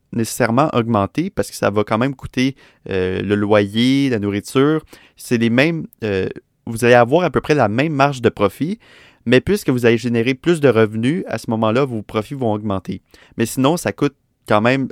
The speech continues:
la base d'avoir un restaurant, payer les serveurs, euh, les chefs cuisiniers, payer le loyer,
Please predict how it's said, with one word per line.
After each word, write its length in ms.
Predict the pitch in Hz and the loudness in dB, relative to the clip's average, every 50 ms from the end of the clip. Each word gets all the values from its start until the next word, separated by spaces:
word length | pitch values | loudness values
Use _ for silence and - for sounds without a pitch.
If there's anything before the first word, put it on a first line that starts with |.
| - | -4
la 180 | - 110 101 101 | 2 4 4 4
base 440 | 98 110 110 120 131 131 120 110 101 | 6 6 4 6 4 2 0 -2 -2
d'avoir 360 | 101 98 95 104 110 110 - | -2 0 2 2 2 2 2
un 120 | 110 104 98 | 0 -2 -2
restaurant, 640 | 92 101 101 - - 107 98 92 98 104 123 135 - - - - _ _ | -4 -6 -8 -6 -4 -4 -4 -2 -2 -4 -4 -6 -10 -16 -20 -20 _ _
payer 260 | - 107 104 98 113 117 | -2 -2 0 0 0 -2
les 100 | 117 110 | -2 -2
serveurs, 720 | - - 107 98 92 101 101 107 120 131 135 135 131 - _ _ _ _ _ - | -2 -4 -4 -2 0 2 4 4 4 2 0 -2 -4 -8 _ _ _ _ _ -8
euh, 200 | 98 95 90 92 | -6 -6 -4 -4
les 240 | 95 98 95 98 98 | -6 -6 -4 -4 -6
chefs 320 | 92 - - 123 117 - _ | -6 -4 -4 -4 -4 -4 _
cuisiniers, 640 | 120 107 98 101 101 101 101 110 123 131 143 147 139 _ _ _ _ _ _ - - - - _ | -8 -6 -6 -6 -6 -4 -2 -2 0 0 -2 -4 -6 _ _ _ _ _ _ -20 -20 -20 -8 _
payer 220 | - 113 107 107 | -4 -2 -2 -2
le 160 | 107 107 101 98 | 0 0 0 0
loyer, 580 | 95 98 98 95 95 98 117 135 143 143 131 | 0 0 0 0 0 0 0 0 -2 -2 -4